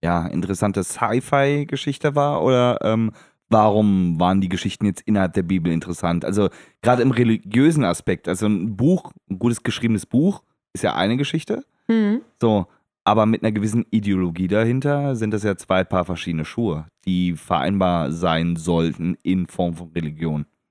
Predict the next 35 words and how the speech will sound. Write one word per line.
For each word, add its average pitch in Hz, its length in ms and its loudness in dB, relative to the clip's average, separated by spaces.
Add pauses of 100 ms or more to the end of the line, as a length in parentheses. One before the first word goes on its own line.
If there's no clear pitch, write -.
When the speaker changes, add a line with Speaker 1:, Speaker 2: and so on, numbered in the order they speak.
(160)
Speaker 2:
Jetzt 185 140 -10
krieg 208 120 -2
ich 196 100 -4
fast 214 260 -2
ein 196 140 -4 (100)
schlechtes 202 520 -4
Gewissen 214 320 -2
und 220 120 -2
hab 220 120 -2
das 196 160 -6
Gefühl, 208 200 -2
ich 202 120 -6
hätte 214 240 -6
das 196 320 -10
A-F-D-Parteibuch 196 1500 -2
<laughs> - 40 -20
gerade 277 540 2 (420)
ge-, 254 360 0
beworben. 240 640 2
Speaker 1:
Nein, 294 320 4 (120)
nee, 208 200 6 (160)
nee, 180 120 6
ich 208 140 2
find's 196 160 4
bloß, 196 200 2 (380)
also 151 220 4 (540)
ich, 143 200 0
ich 139 100 -2
find's 160 160 0
bloß 135 160 0
insofern 139 600 0
interessant, 156 560 -2
weil 139 280 2
wir 127 200 0
halt 127 300 -2